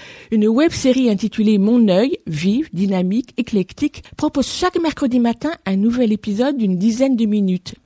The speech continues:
Composé de cinq ou six vidéos ou animations, courtes et variées,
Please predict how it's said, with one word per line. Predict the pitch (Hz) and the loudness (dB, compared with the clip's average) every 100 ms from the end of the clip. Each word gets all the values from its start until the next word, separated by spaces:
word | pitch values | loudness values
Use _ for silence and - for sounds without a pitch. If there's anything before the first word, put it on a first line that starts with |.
| _ | _
Composé | - 175 208 196 170 | -12 -6 -4 -2 -4
de | |
cinq | 160 - 226 359 - | -4 -4 -4 -4 -6
ou | 170 | -8
six | - 233 | -2 0
vidéos | 196 185 190 214 | 0 2 2 2
ou | 190 | 0
animations, | 170 180 165 160 - 175 311 - _ | 0 -2 -4 -6 -8 -8 -10 -16 _
courtes | - 214 - 180 | -6 -6 -4 -6
et | |
variées, | 160 147 160 208 | -6 -6 -6 -6